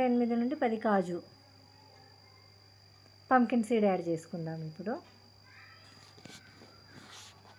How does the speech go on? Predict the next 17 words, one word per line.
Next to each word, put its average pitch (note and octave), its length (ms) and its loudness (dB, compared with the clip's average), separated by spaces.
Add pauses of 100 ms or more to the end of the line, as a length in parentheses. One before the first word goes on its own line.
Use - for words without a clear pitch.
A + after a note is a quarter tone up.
చూడండి, A3 340 6
ఇవన్నీ G#3+ 240 6 (140)
బాగా A3+ 300 6
వేగిపోయేంత G#3+ 520 4
వరకు A3 320 2
వేపుకుందాం. F#3+ 540 0 (720)
మనకి A3 240 2
ఇవి G#3+ 180 4
వేగిపోయాయి G3 600 2
చూసారా? G3 380 0 (3000)
సిమ్లో C4+ 300 8
పెట్టుకోవాలి, F#3 420 4
హైలో A3 240 4
పెట్టుకుంటే A#3 440 2
మనకి A#3 300 0 (680)
బ్లాక్ A3+ 320 8
వచ్చేస్తాయి. E3+ 600 -4